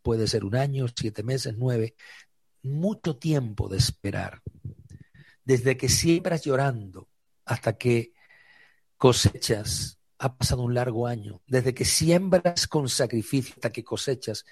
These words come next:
ha pasado un largo tiempo. Y usted y yo sabemos que en muchas ocasiones hemos dado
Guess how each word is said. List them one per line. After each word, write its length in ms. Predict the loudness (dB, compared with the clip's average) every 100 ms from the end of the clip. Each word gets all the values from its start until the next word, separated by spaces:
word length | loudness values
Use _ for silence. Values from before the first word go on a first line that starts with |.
| -20 -12
ha 160 | -8 -2
pasado 360 | 0 2 2
un 120 | 0 -2
largo 300 | -4 -6 -10
tiempo. 380 | -10 -16 -16 -20 _ _ _ _ _
Y 80 | -6
usted 220 | -2 -2
y 80 | 2
yo 120 | 2
sabemos 560 | 2 0 0 -4 -6 -8
que 140 | -6
en 60 | -4
muchas 340 | -4 -4 -4
ocasiones 560 | -4 -6 -4 -6 -8 -10
hemos 220 | -8 -6 -2
dado 400 | -2 -2 -6